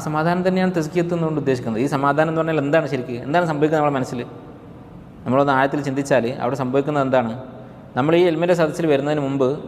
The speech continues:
നമ്മുടെ മനസ്സിൽ ദുനിയാവാണ്. ദുനിയാവ് എന്ന് പറയുന്നത് മനുഷ്യന് പ്രയാസം ഉണ്ടാക്കുന്ന കാര്യമാണ്. കാരണം ദുനിയാവിനെക്കുറിച്ച് ചിന്തിച്ചാൽ ഒരുപാട് പ്രശ്നങ്ങളാണ് നമ്മുടെ മുന്നിൽ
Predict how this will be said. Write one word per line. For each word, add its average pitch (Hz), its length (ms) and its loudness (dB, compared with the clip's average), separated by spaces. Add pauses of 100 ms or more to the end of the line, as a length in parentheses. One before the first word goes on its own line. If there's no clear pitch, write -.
(200)
നമ്മുടെ 131 240 2
മനസ്സിൽ 123 300 -2
ദുനിയാവാണ്. 123 440 2 (920)
ദുനിയാവ് 180 460 4
എന്ന് 190 160 0
പറയുന്നത് 170 380 2 (580)
മനുഷ്യന് 139 300 -4
പ്രയാസം 139 280 4
ഉണ്ടാക്കുന്ന 127 340 0
കാര്യമാണ്. 98 260 0 (320)
കാരണം 120 280 2 (480)
ദുനിയാവിനെക്കുറിച്ച് 139 540 0
ചിന്തിച്ചാൽ 139 340 0 (520)
ഒരുപാട് 131 400 0
പ്രശ്നങ്ങളാണ് 143 500 0
നമ്മുടെ 113 200 0
മുന്നിൽ 107 160 -2